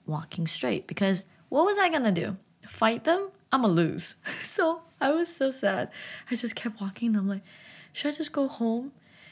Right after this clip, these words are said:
Or should I go back and ask if I can play on the side? But I was really scared at the moment, and again, language barrier, I didn't want to cause any more trouble. I just wanted to relieve my stress.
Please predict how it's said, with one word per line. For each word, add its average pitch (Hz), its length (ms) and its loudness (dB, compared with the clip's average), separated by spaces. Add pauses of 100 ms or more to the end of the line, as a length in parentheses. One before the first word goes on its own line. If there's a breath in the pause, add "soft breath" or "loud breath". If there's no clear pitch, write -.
(300 loud breath)
Or 208 440 0
should - 220 -6
I 190 300 0 (140)
go 214 100 2
back 185 340 0
and 185 120 0
ask 190 540 -2
if - 240 -6
I 180 100 0
can 165 180 -4
play 175 260 -4
on 165 180 -2
the 156 60 -4
side? - 440 -4 (420 loud breath)
But - 120 0
I 196 80 4
was 185 160 0
really 233 200 0
scared 240 400 -2
at 220 100 -2
the 208 80 -2
moment, 165 560 0 (180)
and 160 440 -2 (300)
again, 160 480 -2 (100)
language 170 420 -2
barrier, 156 640 -2
I - 80 -6
didn't 156 240 0
want 151 220 -2
to 156 260 -4
cause 151 420 -6
any 156 160 -2
more 147 220 -4
trouble. 175 720 -4
I 196 60 -2
just - 280 -10
wanted 165 260 -4
to - 120 -8
relieve 160 360 -6
my 160 120 -6
stress. 202 480 -4